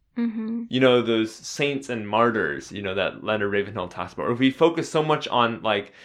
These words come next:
Speaker 2: being passionate for Jesus, or focus so much on the cost of discipleship and carrying our cross, we forget that it's actually God who initiates in us to obey him. And it becomes, it becomes this just kind of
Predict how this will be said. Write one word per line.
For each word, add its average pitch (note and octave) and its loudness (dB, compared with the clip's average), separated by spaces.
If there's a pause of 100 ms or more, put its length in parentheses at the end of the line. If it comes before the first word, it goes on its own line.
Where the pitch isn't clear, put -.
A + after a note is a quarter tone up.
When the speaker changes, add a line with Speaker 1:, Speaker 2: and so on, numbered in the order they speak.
(240)
Speaker 2:
being B2 0
passionate C#3+ -2
for A#2 -8
Jesus, A2 -4
or A#2 -2
focus C#3 0
so C#3+ -2
much C3+ 0
on G#2+ -4
the G2 -4
cost - -4
of A#2+ -4
discipleship A2+ -2
and E2+ -6
carrying C#3 -4
our G2 -4
cross, - -4 (400)
we D3 0
forget G#3+ 0
that E3+ 0
it's B2+ -14
actually C3+ -4 (100)
God C#3+ 2
who D#3 -6
initiates A#2 -4
in D3+ -4
us F#2+ -2 (380)
to E3+ 2
obey B2 2
him. F2+ -6 (280)
And C3+ 2
it C3 6
becomes, D#3 2
it C3+ 6
becomes D#3+ 0
this C#3 -2
just C3+ 0
kind C3+ -4
of G#2 -4